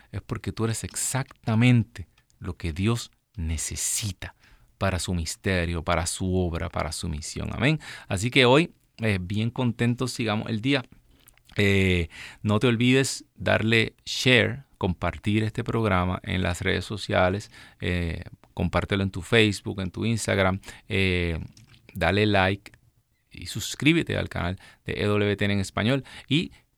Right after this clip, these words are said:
quédate aquí siempre. Sabes que salimos todos los lunes,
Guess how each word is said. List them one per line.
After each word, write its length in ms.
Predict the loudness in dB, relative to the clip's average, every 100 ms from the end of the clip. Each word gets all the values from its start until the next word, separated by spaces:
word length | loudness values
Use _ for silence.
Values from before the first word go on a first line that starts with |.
| 0
quédate 360 | 4 4 2
aquí 180 | -2 -2
siempre. 580 | -4 0 2 4 4 2
Sabes 220 | 2 2
que 120 | 0 -6
salimos 520 | -4 -2 -4 -6 -8
todos 440 | 0 0 0 -4 -6
los 360 | -4 -4 -6 -8
lunes, 720 | -4 0 4 4 2 -6 -16